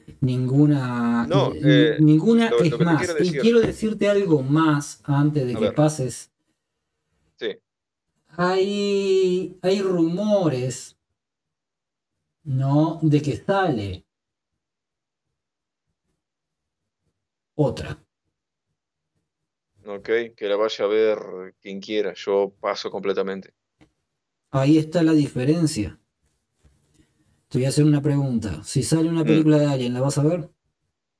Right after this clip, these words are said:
Speaker 2: No.
Speaker 1: ¿No?
Speaker 2: No.
Speaker 1: Entonces te vas a quedar sin repertorio para, para, de películas.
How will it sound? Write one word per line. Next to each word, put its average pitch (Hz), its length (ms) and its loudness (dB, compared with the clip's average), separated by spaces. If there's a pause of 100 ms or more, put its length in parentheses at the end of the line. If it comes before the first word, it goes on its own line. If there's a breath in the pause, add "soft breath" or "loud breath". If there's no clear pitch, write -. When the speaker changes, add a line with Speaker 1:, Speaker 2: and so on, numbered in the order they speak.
(380)
Speaker 2:
No. 104 320 -2 (680)
Speaker 1:
¿No? 127 420 -4 (1040)
Speaker 2:
No. 101 320 -8
Speaker 1:
Entonces 123 320 -2
te 131 80 -4
vas 127 140 -4
a 131 80 -2
quedar 135 220 -2
sin 160 180 0
repertorio 127 580 -2
para, 110 200 -6 (260)
para, 101 760 -6 (1900)
de 120 160 -4
películas. 101 640 -4